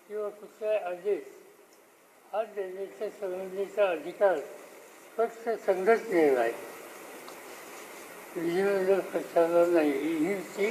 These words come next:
निवड करण्याची आणि त्यामुळे या ठिकाणी व्हीलची निवड ही उद्धव ठाकरेंच्या संघटनेच्या वतीनं ही केलेली नाही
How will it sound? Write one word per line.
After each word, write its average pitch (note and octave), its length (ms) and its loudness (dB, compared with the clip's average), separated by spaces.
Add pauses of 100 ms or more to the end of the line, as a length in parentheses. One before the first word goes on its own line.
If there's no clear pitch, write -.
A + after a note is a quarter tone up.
(420)
निवड G#3+ 440 8 (120)
करण्याची - 1600 -4
आणि F3+ 180 -4
त्यामुळे F3+ 1200 2
या A3 140 10 (120)
ठिकाणी G3+ 440 4
व्हीलची G3+ 680 0
निवड F#3 360 8 (960)
ही A3+ 180 0 (1700)
उद्धव F3 360 4 (120)
ठाकरेंच्या F#3+ 680 4
संघटनेच्या G3 880 4
वतीनं G3 500 6 (760)
ही G#3 80 2 (140)
केलेली F#3+ 680 2
नाही F3 340 8